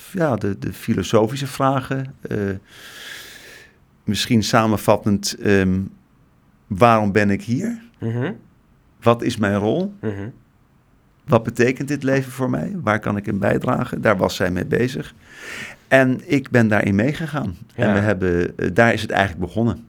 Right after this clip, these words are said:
Speaker 1: Daar is het begonnen. Daar ben ik letterlijk met mensen op een ander level gaan, eh, werken.
Speaker 2: En w-, was je daar daarvoor ook al mee bezig? Eh, dat, dat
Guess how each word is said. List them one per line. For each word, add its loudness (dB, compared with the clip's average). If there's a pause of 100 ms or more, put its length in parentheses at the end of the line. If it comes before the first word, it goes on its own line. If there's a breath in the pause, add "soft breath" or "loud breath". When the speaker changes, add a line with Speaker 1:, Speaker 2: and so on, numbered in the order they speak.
(140)
Speaker 1:
Daar -2
is -2
het -12
begonnen. -4
Daar 4
ben 4
ik 0
letterlijk 0
met -2
mensen -2 (300 loud breath)
op -4
een 2
ander 4 (220)
level 2
gaan, -2
eh, 0
werken. -2 (120)
Speaker 2:
En -8 (560 loud breath)
w-, -14 (140)
was 0
je -10
daar 2
daarvoor 0
ook -4
al -10
mee -8
bezig? -8
Eh, -10
dat, -12
dat -10